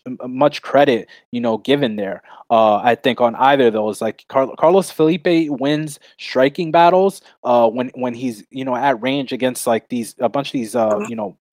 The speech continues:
pudgy dudes. If Andrei Arlovski chooses to take, uh, Felipe down, it's over. Uh, and it was, and it wasn't over against, uh, Spivak. He was able to get up on multiple occasions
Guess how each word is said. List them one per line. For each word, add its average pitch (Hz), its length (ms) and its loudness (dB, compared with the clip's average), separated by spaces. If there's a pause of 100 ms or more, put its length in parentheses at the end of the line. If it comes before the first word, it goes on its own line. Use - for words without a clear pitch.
(120)
pudgy 147 320 0
dudes. - 380 -18 (280)
If 160 320 0
Andrei 233 300 4
Arlovski 202 500 4
chooses 190 360 -6
to 143 100 -6
take, 165 380 -2
uh, 127 320 0 (580)
Felipe 156 460 -4
down, 202 240 0
it's 233 160 -4
over. 196 420 0 (320)
Uh, 123 380 4
and 151 260 0
it 160 140 2
was, 196 240 2
and 156 260 -2
it 165 80 -4
wasn't 185 300 0
over 175 320 2
against, 170 440 -4
uh, 170 360 2
Spivak. 170 500 -6
He - 80 -8
was 135 140 -4
able 180 160 -2
to 165 80 -2
get 175 160 0
up 180 120 -2
on 151 140 -6
multiple 139 420 -8
occasions 135 540 -4